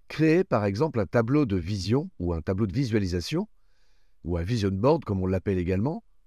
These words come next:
où vous affichez des images représentant vos aspirations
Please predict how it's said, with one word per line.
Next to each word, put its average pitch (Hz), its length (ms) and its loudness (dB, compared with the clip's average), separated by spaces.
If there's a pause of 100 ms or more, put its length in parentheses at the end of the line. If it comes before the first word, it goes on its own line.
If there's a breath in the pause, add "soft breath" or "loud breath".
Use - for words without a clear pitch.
(200)
où 233 100 2
vous 135 220 0
affichez 110 400 -2
des 98 240 -2
images 98 360 0 (220)
représentant 127 880 0 (380)
vos 156 320 2
aspirations 123 720 0